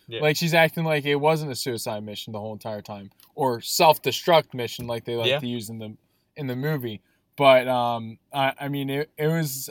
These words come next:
Speaker 2: I, I was interested the whole entire time throughout. That's why I'm higher than Joe. But,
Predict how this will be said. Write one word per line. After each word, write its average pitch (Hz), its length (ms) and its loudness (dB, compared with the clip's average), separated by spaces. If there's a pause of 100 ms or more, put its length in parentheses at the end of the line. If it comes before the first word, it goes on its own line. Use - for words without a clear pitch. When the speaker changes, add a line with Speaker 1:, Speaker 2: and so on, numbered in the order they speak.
Speaker 2:
I, 156 220 4
I 190 160 8
was 214 140 2
interested 190 540 -4
the 135 100 -2
whole 156 140 -2
entire 143 320 0
time 143 280 -4
throughout. 131 560 2
That's 127 220 -4
why 120 220 0
I'm 110 180 -12 (260)
higher 143 320 4
than 113 200 -10
Joe. 131 440 2 (480)
But, 131 380 6